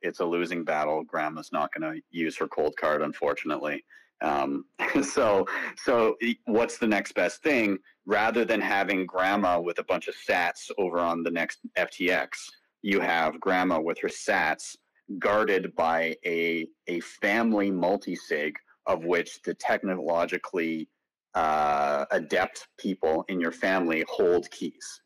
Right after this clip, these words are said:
And so nobody can run off with the funds. Um, think of it kind of almost like Liquid. Um, so Liquid, a side chain of Bitcoin, effectively, there's a, a, like, a federated multisig, and you'd need,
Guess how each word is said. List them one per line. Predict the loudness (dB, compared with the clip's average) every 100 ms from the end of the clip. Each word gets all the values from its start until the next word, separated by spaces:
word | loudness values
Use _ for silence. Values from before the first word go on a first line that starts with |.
| -4
And | -4
so | 0 2 2
nobody | 4 2 2 0
can | -2 -4 -2
run | 0 2
off | 0 -2 -6
with | -10
the |
funds. | -6 -2 0 -2 -8 -14 -20 _ -8 -2
Um, | 0 0
think | 0 0
of | 0
it | 0
kind | 0 0 0
of | -4 -4 0
almost | 2 2
like | 0 0
Liquid. | -2 2 0 0 _ _ _
Um, | -2 0 0
so | -2 0 0 -2 -2
Liquid, | -2 0 2 0 -2 -6
a |
side | -4 0 0
chain | -2 -4
of | -4
Bitcoin, | -6 -6 -6 -6 -8
effectively, | -2 -2 -2 -4 -2 -2 -4 -14 _ _
there's | 0 2
a, | 0 2
a, | 0
like, | 0 -4
a | -4
federated | -4 -2 2 4 2 2 -2
multisig, | -2 -2 -2 -4 -2 0 0 -2
and | -2
you'd | -2 0
need, | 2 2 0